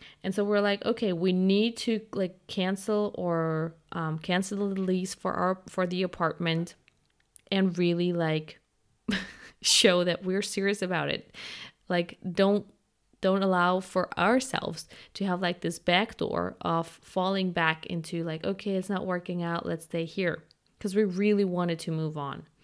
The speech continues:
And so we canceled that apartment. Because of some other event, uh, we went to Mexico for two months. And, um, when we were there, we somehow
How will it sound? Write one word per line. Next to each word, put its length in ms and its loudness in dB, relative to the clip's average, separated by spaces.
And 140 -4
so 400 2
we 100 -2
canceled 480 0
that 80 2
apartment. 640 -2
Because 260 0
of 80 4
some 240 0
other 180 6
event, 640 2
uh, 280 -2
we 120 0
went 500 -2
to 240 0
Mexico 480 -4
for 180 -6
two 220 -4
months. 500 -4
And, 480 -4
um, 420 0
when 160 8
we 120 8
were 140 8
there, 300 6
we 120 0
somehow 800 2